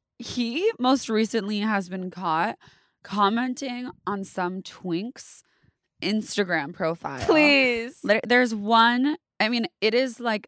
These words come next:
Speaker 1: emojis and
Speaker 2: Fire emojis.
Speaker 1: fire emojis and hearts. And he literally commented on one shirtless pic of this guy.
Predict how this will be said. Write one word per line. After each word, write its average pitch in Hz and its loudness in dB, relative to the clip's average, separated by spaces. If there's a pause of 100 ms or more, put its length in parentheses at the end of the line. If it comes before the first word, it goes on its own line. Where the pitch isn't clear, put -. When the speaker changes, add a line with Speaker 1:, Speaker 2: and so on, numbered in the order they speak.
(140)
Speaker 1:
emojis 180 0
and 156 -2
Speaker 2:
Fire 196 8
emojis. 170 2
Speaker 1:
fire 214 0
emojis 196 -6
and 180 -8
hearts. 170 -4 (520)
And 202 0 (220)
he 214 -2
literally 208 0
commented 196 -2 (100)
on 185 0 (340)
one 208 0
shirtless 196 -2
pic - -6
of 175 -2
this 175 -6
guy. 165 0